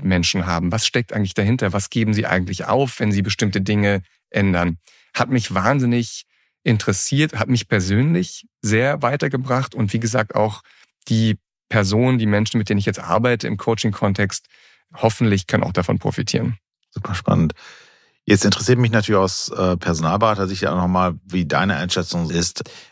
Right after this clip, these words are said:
Speaker 2: Welche Kompetenzen brauchen Menschen und vor allem Führungskräfte eigentlich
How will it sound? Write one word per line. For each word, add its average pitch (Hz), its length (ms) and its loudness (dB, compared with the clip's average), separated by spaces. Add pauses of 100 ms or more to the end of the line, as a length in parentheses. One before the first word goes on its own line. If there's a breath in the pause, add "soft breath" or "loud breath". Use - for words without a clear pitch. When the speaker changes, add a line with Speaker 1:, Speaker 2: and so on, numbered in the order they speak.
(100)
Speaker 2:
Welche 95 200 2
Kompetenzen 98 920 0
brauchen 87 520 0 (360 soft breath)
Menschen 110 420 0
und 76 100 0
vor - 160 0
allem 80 140 0
Führungskräfte - 840 -2
eigentlich 76 360 -4